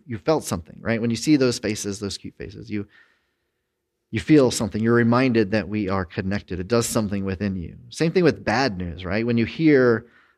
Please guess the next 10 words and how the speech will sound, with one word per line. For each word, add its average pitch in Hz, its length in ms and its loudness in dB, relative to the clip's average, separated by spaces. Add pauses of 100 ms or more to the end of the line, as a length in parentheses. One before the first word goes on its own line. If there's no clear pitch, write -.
about 120 240 -2
something 104 340 -2
bad, 110 320 0
when 104 80 0
you 107 80 -2
hear 127 80 0
about 98 300 -2
death 110 440 -4 (280)
or 110 180 -4
disease 95 1000 -6